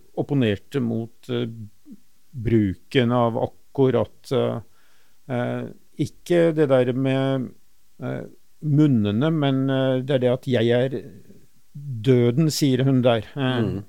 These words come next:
Speaker 1: i oversettelsen. Hun leser liksom fra Oppenheimers egen bok, og så fortsetter hun, eh, å ri ham i sam-, samleie,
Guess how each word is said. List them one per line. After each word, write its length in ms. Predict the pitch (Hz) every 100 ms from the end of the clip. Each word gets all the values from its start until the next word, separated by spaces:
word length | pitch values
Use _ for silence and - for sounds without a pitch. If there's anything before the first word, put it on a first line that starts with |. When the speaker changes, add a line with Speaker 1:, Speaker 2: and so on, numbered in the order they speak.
| -
Speaker 1:
i 180 | 135 131
oversettelsen. 600 | 135 110 - 107 - 131
Hun 140 | 139
leser 340 | 117 110 - 143
liksom 340 | 131 - 131 113
fra 340 | 123 113 107 - - - - - - - -
Oppenheimers 680 | 139 139 120 120 117 123 131
egen 280 | 123 117 107
bok, 340 | 123 135 -
og 100 | 143
så 360 | - 127 120 117
fortsetter 500 | - - - 104 -
hun, 320 | 117 113 110 107
eh, 380 | 110 107 104 104
å 120 | 135 107
ri 320 | 101 92 104
ham 200 | 117 113
i 80 | 110
sam-, 500 | - 123 113 101 113
samleie, 720 | - 143 123 104 92 98 107